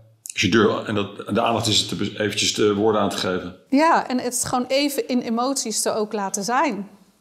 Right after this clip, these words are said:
Speaker 2: En, eh, en, en dat is wat wij constant doen.
Speaker 1: Ja.
Speaker 2: Terwijl die mensen die hier komen, die, die vragen ook heel vaak aan mij, "Maar Loes, wanneer is het nou eens klaar?" Nee, het is nooit klaar. Dat is het leven.
Speaker 1: Als je
Speaker 2: Het
Speaker 1: dat
Speaker 2: leven
Speaker 1: bent.
Speaker 2: is dat
Speaker 1: Ja.
Speaker 2: werken met die energievelden.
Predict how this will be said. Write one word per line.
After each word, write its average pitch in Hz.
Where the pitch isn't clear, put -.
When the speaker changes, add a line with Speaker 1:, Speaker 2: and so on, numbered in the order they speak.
Speaker 2:
En, 226
eh, 214
en, 240
en 233
dat 277
is 330
wat 220
wij 202
constant 294
doen. 247
Speaker 1:
Ja. -
Speaker 2:
Terwijl 277
die 277
mensen 294
die 247
hier 247
komen, 302
die, 226
die 240
vragen 277
ook 294
heel 214
vaak 196
aan 202
mij, 202
"Maar 226
Loes, 311
wanneer 254
is 233
het 240
nou 208
eens 214
klaar?" 339
Nee, 208
het 185
is 294
nooit 320
klaar. 302
Dat 254
is 294
het 214
leven. 302
Speaker 1:
Als 196
je -
Speaker 2:
Het 240
Speaker 1:
dat 294
Speaker 2:
leven 320
Speaker 1:
bent. -
Speaker 2:
is 277
dat 226
Speaker 1:
Ja. 196
Speaker 2:
werken 285
met 220
die -
energievelden. 214